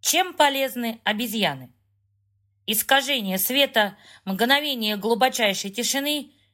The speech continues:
и мы вчетвером очутились в пыльной комнате замка безумца. Посреди пола виднелся кусок вязкого паркета, из которого торчала голова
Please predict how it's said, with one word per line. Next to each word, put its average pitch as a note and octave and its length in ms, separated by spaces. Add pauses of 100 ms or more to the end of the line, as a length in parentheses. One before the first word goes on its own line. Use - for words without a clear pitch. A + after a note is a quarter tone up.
(160)
и A3+ 180
мы A3 300
вчетвером G#3+ 720
очутились A3+ 720 (240)
в - 100
пыльной C#4 460
комнате A3+ 600
замка F3 380
безумца. D#3 680 (640)
Посреди D4 440
пола F#3 460 (280)
виднелся A#3+ 460
кусок A3 380
вязкого G3+ 440
паркета, A3 560
из G3+ 120
которого C4 500
торчала G3+ 500
голова F#3 500